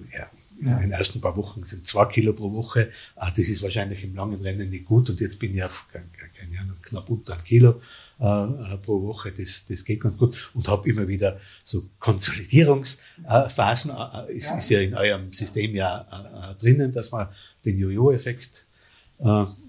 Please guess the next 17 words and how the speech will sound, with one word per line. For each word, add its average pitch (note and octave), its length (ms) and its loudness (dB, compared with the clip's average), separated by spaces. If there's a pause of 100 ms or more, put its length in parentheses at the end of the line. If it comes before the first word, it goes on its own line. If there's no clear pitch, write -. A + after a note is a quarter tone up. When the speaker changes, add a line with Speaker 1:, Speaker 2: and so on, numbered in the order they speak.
(140)
Speaker 1:
vermeidet, G#2 580 -2
aber F#2 140 -10
ich F2 80 -8
will G2+ 80 -8
jetzt F#2+ 140 -14
nicht - 120 -18
zu - 80 -4
viel G#2+ 160 -6
verraten, F#2+ 400 0
sonst A3+ 840 4
<laughs> - 20 0
sollen C#3+ 180 0
Sie C3 120 -2
ja B2 100 2
das B2 200 -6
Video C3 300 -4
anschauen. - 320 0